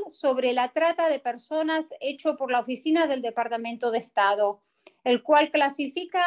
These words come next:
a los gobiernos en función de sus esfuerzos percibidos para reconocer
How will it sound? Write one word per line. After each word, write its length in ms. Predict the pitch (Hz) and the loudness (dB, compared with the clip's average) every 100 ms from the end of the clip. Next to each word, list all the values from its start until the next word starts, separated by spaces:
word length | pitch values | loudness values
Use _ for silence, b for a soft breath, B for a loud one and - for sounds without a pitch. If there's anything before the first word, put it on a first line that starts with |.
| 359 _ _ | -2 _ _
a 120 | 262 285 | -2 2
los 200 | 285 285 | 0 0
gobiernos 600 | 269 294 359 381 381 320 | -2 0 0 0 -4 -6
en 200 | 269 262 | -6 -6
función 500 | 269 262 311 330 349 | -8 -6 0 2 2
de 100 | 339 | -2
sus 220 | 294 277 | -6 -6
esfuerzos 680 | 240 - 302 320 320 320 - | -6 2 4 4 2 0 2
percibidos 840 | 254 254 240 240 285 359 370 359 b b b b - | -2 0 -4 0 2 2 0 -2 b b b b 0
para 240 | 262 262 | 4 4
reconocer 920 | 254 277 269 277 277 277 285 359 427 | 2 0 0 0 0 -4 -4 -4 -4